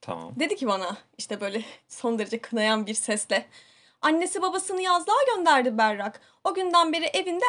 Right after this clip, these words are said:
Speaker 2: erkek arkadaşıyla yaşıyor." dedi. Sonra
Speaker 1: Hmm,
Speaker 2: <laughs>
Speaker 1: falan.
Speaker 2: Hmm, aynen. Sonra işte bana baktı, belli ki tepki bekliyor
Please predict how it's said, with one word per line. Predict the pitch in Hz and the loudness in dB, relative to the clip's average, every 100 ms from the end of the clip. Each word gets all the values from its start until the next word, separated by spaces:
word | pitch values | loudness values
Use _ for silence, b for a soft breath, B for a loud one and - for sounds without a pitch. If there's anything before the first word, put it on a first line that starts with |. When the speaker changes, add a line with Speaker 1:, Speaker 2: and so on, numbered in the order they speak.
| - | 4
Speaker 2:
erkek | 359 415 | 2 2
arkadaşıyla | 381 339 330 339 403 359 | 4 4 0 -4 -2 2
yaşıyor." | 277 233 226 180 - _ _ _ | 2 2 0 -2 -2 _ _ _
dedi. | 190 185 185 - - _ _ _ | -6 0 -2 -2 -10 _ _ _
Sonra | - 508 294 | 4 6 6
Speaker 1:
Hmm, | 202 180 - - 240 214 | 4 4 4 8 8 8
Speaker 2:
<laughs> | 208 | 2
Speaker 1:
falan. | 247 539 571 | 4 6 6
Speaker 2:
Hmm, | 403 254 | 6 4
aynen. | 240 294 226 185 B B B B - | 2 2 2 0 B B B B -6
Sonra | 381 415 | -2 0
işte | 427 427 | 0 2
bana | 320 370 359 240 | 2 0 2 4
baktı, | 240 - 554 | 4 2 2
belli | 262 262 359 | 4 2 0
ki | 427 | -4
tepki | - 226 - 247 | -2 -4 -2 -2
bekliyor | 190 - 180 | -2 -2 -4